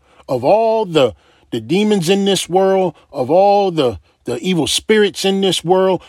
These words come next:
of all that the dragon is allowing or manipulating these people into doing, Jesus came alone. He was born alone.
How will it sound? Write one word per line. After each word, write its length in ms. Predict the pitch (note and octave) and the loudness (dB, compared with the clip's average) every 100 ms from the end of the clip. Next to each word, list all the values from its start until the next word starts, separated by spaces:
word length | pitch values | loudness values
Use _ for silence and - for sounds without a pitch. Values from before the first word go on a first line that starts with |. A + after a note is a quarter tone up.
| _ | _
of 220 | - C3+ - | -4 -4 -4
all 600 | D#3 F3 F#3+ F#3+ G3 E3+ - _ _ _ | 0 2 4 2 0 -4 -10 _ _ _
that 240 | D#3+ D3+ | 0 0
the 120 | B2+ | -6
dragon 600 | A2+ G2+ D#3+ E3+ D#3+ E3+ - | -10 -2 2 2 2 -2 -2
is 280 | D3+ C3+ - | -4 -4 -10
allowing 800 | B2+ G#2+ A#2 D3+ D#3+ E3 E3 D#3 - _ _ _ _ - | -14 -10 -4 0 2 2 0 -2 -8 _ _ _ _ 0
or 340 | D3 C#3 B2+ | 2 2 0
manipulating 920 | A#2 A#2+ C3 F3+ - E3+ E3 E3 D#3+ | -2 -4 0 0 2 2 2 2 0
these 300 | C3+ D#3+ D#3+ | -2 -4 -6
people 480 | - F#3+ E3+ D3+ D#3 | -10 -8 -6 -4 -4
into 360 | - D#3 D3 A#2+ | -2 -2 -2 -8
doing, 520 | G#2+ D#3+ D#3+ G#2+ - _ _ _ _ _ _ _ - | -4 2 2 0 -10 _ _ _ _ _ _ _ -18
Jesus 600 | F#2+ E3 F3 D3 D#3+ - _ _ _ | -8 -4 -4 -2 -4 -4 _ _ _
came 500 | - - D3+ B2 A#2 A2 _ _ | -14 -6 -4 -4 -6 -10 _ _
alone. 560 | - A#2+ B2+ - - - _ _ _ _ _ _ _ _ _ _ _ _ | -10 -6 -6 -8 -18 -20 _ _ _ _ _ _ _ _ _ _ _ _
He 160 | - C3 | -6 -4
was 140 | A#2+ | -4
born 320 | F#2+ E3+ F#3+ | 0 2 2
alone. 500 | G3 G3 G3 G3 F3+ | 0 0 -2 -4 -8